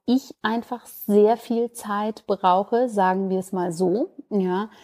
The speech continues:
Und was mir auf der anderen Seite nicht so Freude macht. Mir macht es riesen Freude, Texte zu schreiben. Aber das dann in eine schöne Form zu bringen und auch zu gucken, dass kein Rechtschreibfehler mehr drin ist,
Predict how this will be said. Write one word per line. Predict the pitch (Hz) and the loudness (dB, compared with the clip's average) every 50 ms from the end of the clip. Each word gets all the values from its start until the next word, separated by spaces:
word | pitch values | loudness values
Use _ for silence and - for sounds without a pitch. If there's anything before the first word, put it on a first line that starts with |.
| - - - - - _ _ _ - | -20 -20 -20 -20 -20 _ _ _ -2
Und | 220 214 208 208 208 202 | 0 2 2 2 2 2
was | 202 196 - | 0 0 0
mir | - 208 202 | 0 -2 -2
auf | - | -2
der | - 214 | -2 -2
anderen | 175 185 185 185 175 | 0 2 2 2 4
Seite | 180 175 180 - 196 | 2 2 2 0 -2
nicht | 180 180 - | -4 -4 -6
so | 214 | -8
Freude | - - - 180 180 180 175 | -8 0 2 2 4 2 2
macht. | - - - 185 180 - _ - - _ _ _ - | -2 -4 -8 -10 -12 -16 _ -20 -20 _ _ _ -8
Mir | 190 190 | -4 -2
macht | 196 196 190 - | -2 -4 -4 -6
es | 208 - - | -12 -6 0
riesen | 208 214 247 277 294 269 277 277 277 277 285 269 | 2 4 6 6 6 6 6 4 4 2 0 -2
Freude, | - - - - 175 180 180 180 180 | -8 -14 -6 0 2 2 2 2 0
Texte | - - 202 - - - 190 - | -2 -6 -10 -8 -8 -8 -10 -8
zu | - 180 | -8 -10
schreiben. | - - - 156 143 147 160 165 180 214 254 262 - _ _ _ _ _ _ _ _ _ _ _ _ _ _ _ - | -10 -6 -2 0 0 2 0 0 -2 -2 -2 -2 -6 _ _ _ _ _ _ _ _ _ _ _ _ _ _ _ -6
Aber | 208 170 175 | -4 -2 0
das | 170 180 180 180 - | 2 2 0 0 0
dann | - 185 175 175 | -2 -2 0 0
in | 170 170 | 0 -2
eine | 165 165 160 175 | -2 -2 -4 -6
schöne | - - - 254 277 277 254 | -6 -2 2 4 4 4 4
Form | - - 190 185 185 | 4 2 2 2 2
zu | - - - | 0 -6 -10
bringen | - - 165 165 170 170 175 | -6 -6 -6 -4 -4 -6 -6
und | - - - | -6 -6 -8
auch | 170 - | -8 -8
zu | - - | -8 -10
gucken, | - - - 269 - - 180 180 180 180 | -6 -4 -4 -4 -2 -2 -4 -4 -2 -2
dass | 185 - - | -4 -6 -4
kein | - 180 185 | -4 -4 -2
Rechtschreibfehler | 180 190 190 - - - 165 - - - 175 170 165 | -2 -2 -4 -4 -6 -8 -8 -6 -6 -6 -4 -4 -4
mehr | 160 160 165 165 | -4 -4 -6 -6
drin | - 165 165 165 170 | -6 -4 -2 -2 -2
ist, | 190 185 | -2 -4